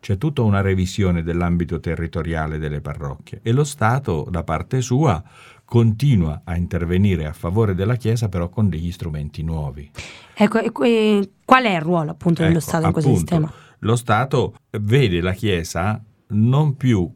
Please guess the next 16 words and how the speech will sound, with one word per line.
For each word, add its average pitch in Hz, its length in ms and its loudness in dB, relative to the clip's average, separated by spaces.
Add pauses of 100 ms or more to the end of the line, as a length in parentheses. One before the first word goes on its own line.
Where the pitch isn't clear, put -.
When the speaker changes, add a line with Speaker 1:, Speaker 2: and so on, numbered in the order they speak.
(280)
Speaker 1:
eh, 85 380 -2
come, 95 640 0 (420)
eh, - 80 -10
diciamo, 87 440 -2
una 92 560 0
destinataria 104 840 -2
diretta 85 840 -4
del 90 460 -2
proprio 92 300 -6
intervento, 73 680 -8
mette 135 300 0
a 98 40 -2
disposizione 107 680 -2
degli 92 260 0
strumenti 117 720 0 (220)
che 131 340 2